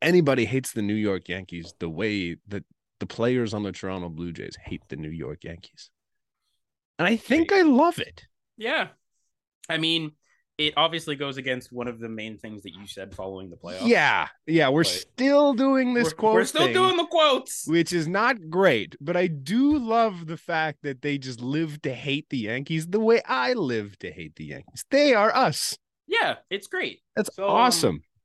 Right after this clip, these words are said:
Speaker 1: It's awesome. If you didn't see it,
Speaker 2: Yes.
Speaker 1: Alek Manoah went on Serge Ibaka's, uh,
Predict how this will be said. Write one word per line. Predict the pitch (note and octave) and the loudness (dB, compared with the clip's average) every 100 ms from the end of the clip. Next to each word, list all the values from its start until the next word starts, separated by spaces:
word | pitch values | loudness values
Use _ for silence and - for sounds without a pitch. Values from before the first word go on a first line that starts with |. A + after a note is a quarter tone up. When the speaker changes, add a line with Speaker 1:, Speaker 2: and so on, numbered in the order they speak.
| _ _ _ _ | _ _ _ _
Speaker 1:
It's | - - | -14 -4
awesome. | A#2 F#2+ - D#2 - - | 0 0 -4 -10 -10 -2
If | D#3+ | 0
you | E3 | 2
didn't | E3 A3+ C4+ A3+ | 4 6 6 4
see | - D#2+ | 2 -4
it, | - - _ _ _ _ _ _ _ | -6 -12 _ _ _ _ _ _ _
Speaker 2:
Yes. | _ - - _ - | _ -20 -20 _ -4
Speaker 1:
Alek | C3 D3 C3+ | 0 2 2
Manoah | C3+ A#2+ A2 A2 | 4 4 4 4
went | G#2+ G2+ | 4 2
on | F#2+ F#2 F#2 | 2 0 -4
Serge | F2+ G#2+ F#2+ | -6 -4 -2
Ibaka's, | F#2 E2 D#2+ E2 E2 - - _ _ _ _ - | -2 -2 -4 -4 -8 -10 -16 _ _ _ _ -12
uh, | A#1+ B1 A1+ | -8 -6 -6